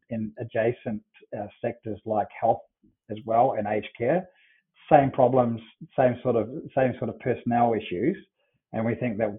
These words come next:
that's an area for us to expand into. But right now,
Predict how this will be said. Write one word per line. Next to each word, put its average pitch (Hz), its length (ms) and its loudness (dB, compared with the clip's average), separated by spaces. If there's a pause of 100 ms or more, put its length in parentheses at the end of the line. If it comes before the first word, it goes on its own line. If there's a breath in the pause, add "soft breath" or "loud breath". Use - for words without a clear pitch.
(140)
that's 117 240 0
an 113 100 -2
area 110 260 -2
for 113 120 0
us 107 120 -8
to 107 60 -8
expand 101 320 -4
into. 104 340 -6 (340)
But 143 80 4
right 147 420 6
now, 104 340 0